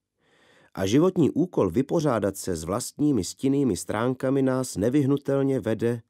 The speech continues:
do pekla. Duševní utrpení náleží k tomu, co tvoří centrum lidského života. Jestliže mu toto místo upíráme, jen tím své trápení zesilujeme.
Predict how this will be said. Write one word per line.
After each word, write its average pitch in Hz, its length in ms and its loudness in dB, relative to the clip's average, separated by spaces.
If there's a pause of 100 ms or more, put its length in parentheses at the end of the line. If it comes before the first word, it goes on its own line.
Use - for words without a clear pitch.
do 92 180 -2
pekla. - 540 -10 (1400)
Duševní 113 440 2
utrpení 147 500 2
náleží 123 460 2
k - 80 -16
tomu, 131 280 2
co 127 260 -4
tvoří 113 460 -4
centrum 131 560 -2
lidského 113 520 -2
života. 90 560 -8 (880)
Jestliže 120 420 0
mu 143 140 4
toto 135 260 0
místo 139 340 2
upíráme, 92 800 -2 (280)
jen 175 360 0
tím 160 280 0
své 143 260 -2
trápení 113 560 -2
zesilujeme. 78 760 -6